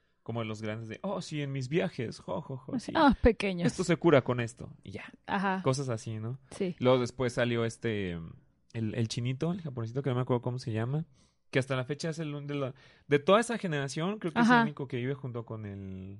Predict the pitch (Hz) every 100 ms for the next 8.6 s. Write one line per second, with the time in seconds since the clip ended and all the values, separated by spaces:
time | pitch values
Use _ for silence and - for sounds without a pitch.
0 | 147 110 107 104 101 113 113 110 123 127
1 | 139 165 _ _ _ _ - 208 196 135
2 | 117 110 - 120 110 110 110 123 135 135
3 | 143 139 127 120 147 165 143 147 139 127
4 | 127 120 127 131 139 143 _ _ _ _
5 | _ _ _ _ _ - 123 123 131 143
6 | 131 147 143 135 131 123 131 151 175 190
7 | _ _ _ _ _ 127 - 151 151 156
8 | 139 131 139 156 202 269